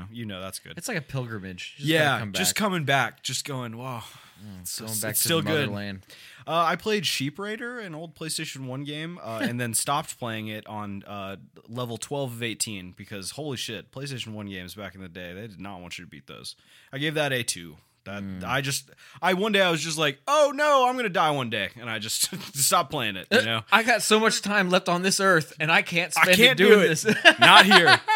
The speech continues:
Speaker 2: That's
Speaker 1: No,
Speaker 2: so
Speaker 1: just,
Speaker 2: real.
Speaker 1: I can't.
Speaker 2: That is so real.
Speaker 1: I will, I will one day perish, and I cannot <laughs> be thinking of Sheep Raider.
Speaker 2: <laughs>
Speaker 1: Uh, uh, right before Armored Core came out, I re-, well, me and the boys replayed Dark Souls Remastered. That's a top ten for me, of course.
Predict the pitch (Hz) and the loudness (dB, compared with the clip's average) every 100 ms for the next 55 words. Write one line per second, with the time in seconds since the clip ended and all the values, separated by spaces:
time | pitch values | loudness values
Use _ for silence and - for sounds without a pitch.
0 | 415 359 170 185 175 277 262 247 240 220 | 0 0 4 6 8 6 4 2 2 4
1 | 151 180 208 202 - - 208 196 180 185 | 4 4 4 2 0 -2 0 0 0 0
2 | 185 175 175 156 139 123 135 135 120 127 | 0 0 -2 -2 -4 -2 0 -2 -2 -2
3 | 120 117 127 123 127 135 120 110 98 123 | -2 -4 -2 -2 -2 -2 -2 -2 -4 -4
4 | 104 110 - 170 160 139 123 123 135 131 | -4 -4 0 2 0 -2 -10 -6 -4 -2
5 | 143 127 117 - 147 127 135 127 113 - | -2 0 -2 0 -2 -2 -2 -2 -2 -4
6 | - - - 233 - - 139 139 127 117 | -8 -10 0 0 0 -6 -2 0 -2 -4
7 | 104 - - _ - 147 160 156 180 214 | -8 -16 -20 _ -20 -6 -4 2 4 4
8 | 196 - 220 208 196 147 156 170 160 - | 0 -2 0 0 -2 -4 -4 -2 -2 -4
9 | 175 165 165 160 160 139 131 127 131 _ | -6 -4 -4 -4 -4 -4 -6 -6 -10 _
10 | 127 131 127 131 147 135 131 143 127 131 | -8 -6 -4 -4 -2 -4 -2 -2 -2 -6
11 | 131 139 123 127 123 - 123 117 120 120 | -6 -6 -6 -6 -4 -6 -6 -8 -6 -4
12 | 117 - 120 107 117 117 123 110 104 - | -4 -6 -10 -8 -8 -6 -6 -4 -6 -8
13 | 113 101 117 107 98 107 107 107 101 107 | -8 -8 -8 -10 -12 -12 -10 -10 -12 -16
14 | - 131 131 - | -12 -8 -8 -8